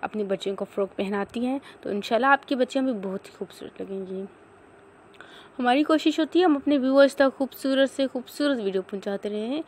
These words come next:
अपने viewers को ideas देते रहें। तो viewers, हमें बताया करें आपको हमारी video कैसी लगती हैं, आइडियाज़ कैसे लगते हैं, और अपने दोस्तों को वीडियो भी ज़रूर शेयर किया करें, ताकि वो भी इस वीडियो से आइडिया ले पाएँ, ताकि उनको भी आइडिया हो जाएगा। अगर आप cutting और stitching सीखना चाहते हैं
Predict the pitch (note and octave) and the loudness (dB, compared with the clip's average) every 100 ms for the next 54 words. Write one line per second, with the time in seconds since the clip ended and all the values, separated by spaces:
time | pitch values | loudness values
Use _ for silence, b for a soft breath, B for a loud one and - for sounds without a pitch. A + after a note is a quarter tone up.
0 | B B B - - D4+ C#4 B3 A#3 A#3+ | B B B 0 2 2 4 2 2 2
1 | - B3+ G#3+ G3 G3 G3 G#3 G3+ F3 F#3 | 2 4 6 4 4 4 2 -2 -4 -2
2 | G3 G3+ - C4 D4+ D#4+ C#4+ C4+ B3+ B3+ | -2 -4 -4 0 2 4 4 2 2 2
3 | B3+ C4 C#4 C4 - B3+ B3 A#3 A#3 B3 | 2 2 0 -2 -4 -4 -4 -4 -4 -2
4 | B3+ - A#3+ A#3 - A#3+ A3 G#3 A3 A3+ | -2 -4 -8 -8 -8 -8 -8 -6 -6 -6
5 | A#3+ A3+ A3+ A3+ - A#3+ A#3+ B B B | -8 -8 -8 -8 -8 -10 -10 B B B
6 | B B B - - - - - - - | B B B -20 -20 -20 -20 -20 -20 -20
7 | - - - - - A3+ A3+ G#3+ A3 G#3 | -20 -20 -20 -20 -10 -4 -2 -2 0 0
8 | G#3 A#3 B3 B3 A#3 C4 C#4+ A#3 G3 F#3+ | 0 -2 0 0 0 0 0 0 -2 -2
9 | - F#3 - G3+ G3 A3 B3 B3 G3+ - | -4 -6 -2 -4 -2 -2 -4 -6 -8 -8
10 | G3 G3 G#3 - G3 F#3 F#3+ G3 F#3+ G3 | -8 -6 -6 -8 -10 -8 -8 -8 -6 -6
11 | G3+ - C4+ - B B B D4 D#4+ D#4 | -6 -8 -12 -14 B B B -2 2 2
12 | D4 D4 A#3+ A3+ F3+ G3 G3+ F#3 - F#3 | 2 2 0 0 -2 -4 -6 -8 -10 -10
13 | G3+ A3 C4+ C#4 - C4+ D4 D4 C4+ C4 | -6 -2 2 2 2 0 0 0 2 2
14 | B3 - B3+ B3+ B3 - G#3+ B3+ B3+ A#3+ | 0 -4 -4 -4 -4 -6 -6 -4 -2 -2
15 | - A3 A3 A3+ | -2 -4 -6 -8